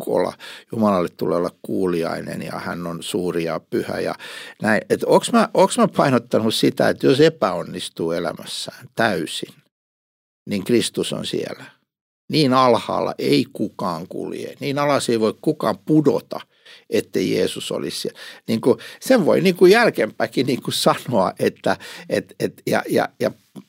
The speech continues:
ja pyytää. Tämä on, tämä on muuten hieno, kun tässä sanotaan, jäi yhdeksäntoista, että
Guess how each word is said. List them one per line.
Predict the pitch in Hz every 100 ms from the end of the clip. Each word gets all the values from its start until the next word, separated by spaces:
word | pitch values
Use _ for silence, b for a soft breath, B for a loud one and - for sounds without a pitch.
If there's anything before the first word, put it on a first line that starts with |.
| _
ja | 202 139 -
pyytää. | 151 120 - 87 B B B B
Tämä | 170
on, | 156 - -
tämä | 190
on | 156
muuten | 147 147 139
hieno, | 165 156 127
kun | - 120
tässä | 131 127 -
sanotaan, | - 143 135 117 107 101 - _
jäi | 117 107 104
yhdeksäntoista, | 143 143 - - 110 - 90 - - -
että | - -